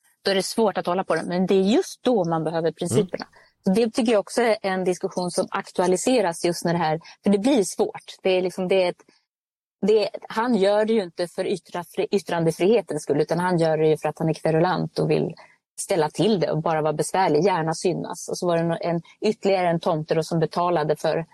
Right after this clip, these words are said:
Speaker 1: hans mötestillstånd så att han skulle få bränna
Speaker 2: Mm.
Speaker 1: den här. Eh, men, men det, den här frågan rymmer ju mycket mer. Och det är just den här,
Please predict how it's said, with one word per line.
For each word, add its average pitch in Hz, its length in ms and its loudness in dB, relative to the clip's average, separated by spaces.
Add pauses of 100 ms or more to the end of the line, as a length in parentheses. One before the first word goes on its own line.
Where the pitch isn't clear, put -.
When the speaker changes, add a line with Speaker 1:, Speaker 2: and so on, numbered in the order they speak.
(240)
Speaker 1:
hans - 300 -4 (180)
mötestillstånd 165 920 0
så - 80 -4
att 151 80 -4
han 160 120 0
skulle 160 240 0
få 170 100 -2
bränna 160 340 0
Speaker 2:
Mm. 160 120 2
Speaker 1:
den 160 40 2
här. 160 100 -2 (760)
Eh, 175 280 2
men, 220 180 2
men 220 180 4
det, 220 300 2
den 202 180 0
här 196 80 0
frågan 202 340 -2
rymmer 247 320 4
ju 165 120 -6
mycket 165 280 -6
mer. - 240 -2 (300)
Och - 120 -4
det 175 80 0
är 180 100 0
just 165 260 -4
den 165 80 -6
här, 151 260 -2